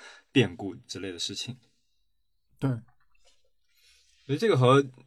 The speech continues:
Speaker 1: 就是和《繁花》的那个年代其实也有关系的，就是我觉得在看《繁花》的时候，就会觉得那个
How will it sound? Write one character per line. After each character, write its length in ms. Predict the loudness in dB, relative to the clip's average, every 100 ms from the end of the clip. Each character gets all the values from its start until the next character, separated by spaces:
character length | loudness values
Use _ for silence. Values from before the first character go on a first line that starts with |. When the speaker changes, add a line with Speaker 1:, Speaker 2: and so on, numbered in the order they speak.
| _ -14
Speaker 1:
就 100 | -6
是 60 | -4
和 140 | -2
《繁 220 | -2 -2
花》 160 | 0 0
的 200 | 0 -2
那 160 | 0 -2
个 400 | -2 -4 -6 -8
年 260 | -8 -6 -4
代 180 | -4 -4
其 160 | -6
实 140 | -8 -6
也 180 | -6 -8 -12
有 160 | -12
关 280 | -10 -10 -10
系 160 | -12 -12
的， 160 | -14
就 120 | -14 -10
是 120 | -6
我 140 | -6
觉 120 | -4
得 120 | -6 -6
在 180 | -4 -4
看 400 | -2 0 0 -2 -16 -20 _ -20 -20 _
《繁 260 | 0 2
花》 140 | 4 2
的 100 | 2
时 160 | -2
候， 340 | -4 -2 -2 -2
就 220 | -4 -4
会 160 | -6 -6
觉 160 | 0 2
得 240 | 4 4
那 220 | 2 0
个 460 | 0 2 2 -2 -6